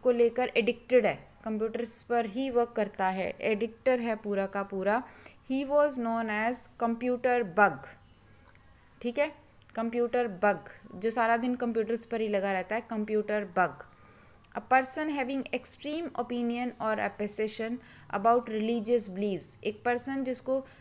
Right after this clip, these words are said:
धार्मिक कामों में बहुत ज़्यादा ओपिनियंस भी हैं, बहुत नॉलेज भी है, बिलीव रखता है बहुत ज़्यादा। He was known as, I think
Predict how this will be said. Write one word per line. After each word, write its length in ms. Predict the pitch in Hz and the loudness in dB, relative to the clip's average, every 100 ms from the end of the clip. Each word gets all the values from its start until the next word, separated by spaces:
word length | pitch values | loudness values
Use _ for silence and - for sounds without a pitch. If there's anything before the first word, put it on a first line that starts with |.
| - | -8
धार्मिक 540 | 202 233 240 262 277 | 0 2 2 0 -2
कामों 280 | 254 240 240 | -2 -2 -2
में 220 | 240 247 | -4 -4
बहुत 220 | 214 220 220 | -4 -2 0
ज़्यादा 320 | 220 214 226 | 0 0 -2
ओपिनियंस 680 | 226 220 226 226 240 240 | -4 -6 -4 -4 -2 -4
भी 200 | 226 240 | -4 -4
हैं, 280 | 240 247 233 | -2 -4 -4
बहुत 260 | 208 202 202 | -4 -6 -4
नॉलेज 460 | 196 202 220 220 | -2 0 0 -2
भी 180 | 214 233 | -4 -2
है, 200 | 240 247 - - - | 0 -2 -6 -18 -6
बिलीव 420 | 202 220 240 226 | -2 0 0 -2
रखता 320 | 226 220 - | -4 -4 -2
है 180 | 233 226 | 0 0
बहुत 300 | 214 196 214 | -4 -4 -4
ज़्यादा। 380 | 214 208 214 240 - - - - - 202 | -2 -2 -2 -4 -6 -14 -14 -20 -12 -2
He 160 | 254 254 | 0 2
was 180 | 262 254 | 2 2
known 500 | 240 233 220 220 240 | -2 -2 -2 -2 -2
as, 40 | 254 - - - - - - - - - - - - - - - - _ _ - - - | -4 -8 -16 -20 -20 -20 -20 -20 -20 -20 -20 -20 -20 -20 -20 -20 -20 _ _ -20 -16 -6
I 140 | 202 | -4
think 280 | 214 254 254 | -4 -4 -4